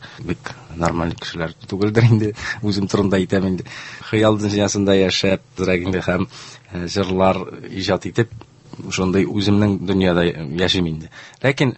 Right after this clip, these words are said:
шул ук вакытта инде ун ел эчендә сәхнәдә бик күп әйбер аңладым диярлек. Инде институтта укысаң да, укып чыксаң да, инде уникенче елда бетердем мин ул Уфа сәнгать академиясын.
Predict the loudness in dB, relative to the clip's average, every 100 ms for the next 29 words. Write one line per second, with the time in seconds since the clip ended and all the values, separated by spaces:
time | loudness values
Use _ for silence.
0 | -6 -2 0 4 4 2 0 2 2 2
1 | -2 -4 0 0 2 0 0 4 4 2
2 | -4 -18 -20 -12 -2 0 2 0 0 2
3 | 0 0 -6 -8 -6 -6 -4 -4 -4 -16
4 | -6 -2 -2 -2 -6 -2 2 4 4 4
5 | 4 2 2 2 2 2 -2 -6 -12 -12
6 | -12 -8 -6 -2 -2 -2 -8 -10 -2 0
7 | 2 0 -2 0 -2 -2 0 2 4 4
8 | 0 -4 _ -20 -20 -14 -12 -6 -4 0
9 | -2 0 2 2 2 -2 -6 -8 -12 -6
10 | 0 2 4 4 4 2 0 -2 0 4
11 | 4 4 -2 -4 -4 -2 -2 -2 -4 -2
12 | 0 0 0 -2 -6